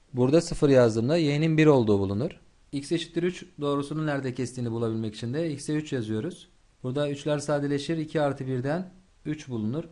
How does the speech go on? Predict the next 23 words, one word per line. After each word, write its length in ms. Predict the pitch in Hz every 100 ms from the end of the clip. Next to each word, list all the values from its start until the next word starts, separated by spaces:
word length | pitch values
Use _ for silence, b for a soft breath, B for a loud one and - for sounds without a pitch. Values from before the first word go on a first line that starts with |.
| - _ _ -
X 220 | 127 -
eşittir 320 | - - 131
üç 200 | 135 131
için 320 | 123 147 165
y 320 | 135 131 139
de 80 | 123
üçtür. 420 | 110 - - 170 - _ _ -
Evet, 160 | 113 107 -
o 100 | 120
zaman 360 | 123 123 135 143 - _ _ _ _ -
tam 220 | 127 127
bu 80 | 135
noktaya 400 | 135 131 135 131
denk 220 | 120 110
geliyor. 300 | 107 110 170 - - _ -
Yine 420 | 127 151 156 156 - -
bu 100 | 160
doğruda 360 | 170 156 139 123
x 240 | 123 -
yerine 260 | 131 120 120
üç 180 | 117 123
yazarsam 560 | 110 113 107 160 180
üçler 320 | 139 - 143